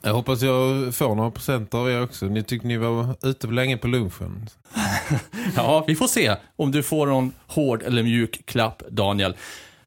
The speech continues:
Speaker 2: Men vi ska avhandla en hel del innan dess och såklart börjar vi med derbyt.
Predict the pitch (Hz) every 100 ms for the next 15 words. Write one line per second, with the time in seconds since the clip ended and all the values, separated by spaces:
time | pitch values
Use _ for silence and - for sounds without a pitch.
0 | _ _ _ _ 156 165 165 170 170 196
1 | 170 160 170 160 156 156 131 143 175 143
2 | 160 185 131 113 110 110 113 104 - 131
3 | - _ - - _ - 151 151 151 98
4 | - 127 120 123 110 104 104 101 98 95
5 | 87 90 _ _ _ - 110 135 131 113
6 | 87 87 - -